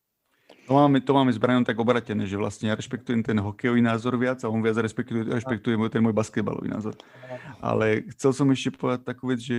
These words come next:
Speaker 1: ja som sa tak vtipne s Brianom aj tak bližšie zoznamil, že vlastne ja som robil niečo v Nitre, nejaké rozhovory, keď tam ešte
Speaker 2: Áno.
Speaker 1: Braňo bol.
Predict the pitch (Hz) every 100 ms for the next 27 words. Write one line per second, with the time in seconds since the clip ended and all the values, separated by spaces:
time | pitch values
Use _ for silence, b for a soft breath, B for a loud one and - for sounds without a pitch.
0 | 113 113 117 113 127 123 113 113 - 131
1 | 127 113 107 120 120 120 110 - 104 120
2 | - 110 113 123 101 101 110 - _ _
3 | _ _ 107 107 107 - 117 110 113 113
4 | - 113 113 117 113 104 110 123 135 113
5 | - 107 104 123 131 127 - 110 110 156
6 | 107 113 113 110 135 135